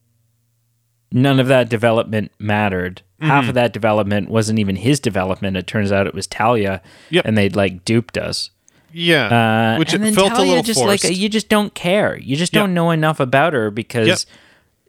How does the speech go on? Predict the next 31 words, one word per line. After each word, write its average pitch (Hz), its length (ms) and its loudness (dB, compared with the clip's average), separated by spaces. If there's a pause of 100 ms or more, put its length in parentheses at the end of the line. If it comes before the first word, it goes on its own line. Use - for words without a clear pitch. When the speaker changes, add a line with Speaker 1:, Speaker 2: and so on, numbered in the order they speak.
(280)
Speaker 1:
you 143 180 0
know, 123 380 0 (140)
this 135 240 0
is, 131 160 0
she's 147 240 0
only 147 320 2
actually 143 340 0
the 123 100 0
villain 123 420 0
for, 110 200 -2
like, 104 320 0 (460)
Speaker 2:
Two 151 180 0
minutes. 123 140 -2
Speaker 1:
five 120 260 2
minutes. 113 500 -4
Speaker 2:
Yep. 123 180 -4 (1160)
Speaker 1:
And 131 140 4
then 135 100 2
so 151 140 -2
you're 135 100 2
just, 131 240 0
you're, 123 160 0
you 120 480 -4
know, 101 260 0
you 113 140 -6
don't 117 240 0
feel 120 400 -2
anything 92 440 -4
there. 90 340 -10 (260)
Speaker 2:
Yeah. 113 240 -2 (2000)
Speaker 1:
So, 95 480 -2